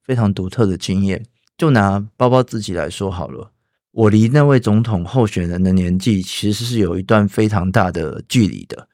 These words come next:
但包包在自己小时候成长的过程里面是有看过《诸葛四郎》的。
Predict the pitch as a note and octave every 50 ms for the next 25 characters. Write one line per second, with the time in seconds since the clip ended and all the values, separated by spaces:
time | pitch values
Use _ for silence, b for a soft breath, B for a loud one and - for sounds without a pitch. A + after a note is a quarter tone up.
0 | _ _ _ - - F#3+ E3+ D#3 F3+ E3+ E3 E3+ E3+ D#3+ E3 D#3 D#3 E3 D3+ B2
1 | G#2 F#2+ - - D#2+ D#2+ - - - G2 - D3 C3 A#2 - - A2+ A#2+ F#2+ F2+
2 | F2+ F#2+ - B2+ A2+ G#2+ G2+ G2 F#2 F2 F#2 F#2+ G2+ F#2+ F#2+ b b b b b
3 | - - G#3 C#3 F#2 F#2+ - A#2+ A#2 A#2+ A2+ G#2 - G#2+ G#2 - E2+ D#2 - -
4 | - F#2+ D#2 B1 B1+ - - - - _